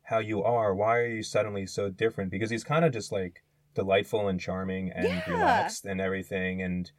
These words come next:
Speaker 1: you know, just talking to the camera directly. And I, um, like, if, if you use, uh, Masterclass, you know, at all, and, and he's,
Speaker 2: I
Speaker 1: he's on
Speaker 2: know.
Speaker 1: there, and, um, I found some of his videos to be really interesting because he really, he clearly has a passion for it.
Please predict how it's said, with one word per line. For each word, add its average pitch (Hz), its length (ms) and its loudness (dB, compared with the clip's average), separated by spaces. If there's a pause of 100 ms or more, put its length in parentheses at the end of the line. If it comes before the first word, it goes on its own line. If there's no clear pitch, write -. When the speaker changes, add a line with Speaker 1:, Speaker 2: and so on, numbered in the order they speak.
(260)
Speaker 1:
you 104 80 -4
know, 95 60 4
just 92 160 -4
talking 101 240 6
to 90 40 2
the 92 80 4
camera 98 500 4
directly. 92 600 4
And 95 400 0 (380)
I, 107 600 4 (200)
um, 95 480 2 (480)
like, 101 160 2
if, 95 160 0
if 101 140 -2
you 101 240 0
use, 101 420 -2
uh, 95 100 6
Masterclass, 90 960 0
you 104 80 -6
know, 90 220 -4
at 92 120 -2
all, 90 280 2
and, 90 200 0
and 92 200 -2
he's, 92 280 -2
Speaker 2:
I 95 80 -8
Speaker 1:
he's 95 120 2
on 92 200 2
Speaker 2:
know. 90 80 2
Speaker 1:
there, 90 260 2
and, 90 160 0 (360)
um, 92 480 4
I 107 120 6
found 110 320 4
some 110 120 -2
of 101 60 2
his 92 100 -2
videos 92 260 0
to - 80 -14
be 92 60 0
really 92 280 2
interesting 92 420 0
because 87 320 -2
he 95 140 -2
really, 95 520 2
he 104 140 -8
clearly 139 320 4
has 104 120 8
a 92 40 -2
passion 92 280 2
for 90 240 2
it. - 100 -4